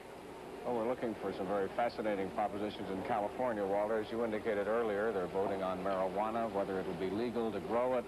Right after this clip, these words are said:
own it, carry it, but not to sell it. Colorado is also voting on some radical propositions, whether or not to reduce the income, that is the property tax, by sixty percent and as much as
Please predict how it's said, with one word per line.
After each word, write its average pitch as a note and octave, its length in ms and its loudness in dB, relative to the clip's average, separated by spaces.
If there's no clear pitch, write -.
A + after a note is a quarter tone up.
own B2 200 2
it, B2 120 0
carry C3 300 0
it, C#3 180 -2
but - 140 -4
not A#2+ 220 0
to G2 120 -2
sell C#3+ 240 2
it. D#3 80 0
Colorado F3+ 520 2
is B2+ 100 -2
also D3 300 0
voting C3+ 320 0
on B2+ 220 2
some A2+ 220 0
radical B2 440 2
propositions, C3 840 -2
whether B2 220 2
or A#2+ 60 2
not A#2+ 240 0
to B2 60 -2
reduce A#2 420 0
the A#2 160 0
income, A#2 460 0
that G#2+ 140 2
is G#2 180 -2
the G2+ 320 0
property A#2+ 480 0
tax, G2+ 260 0
by G2 180 0
sixty - 380 -4
percent G#2+ 460 -2
and G2+ 200 0
as G2 140 -2
much A#2+ 240 0
as G#2+ 120 -2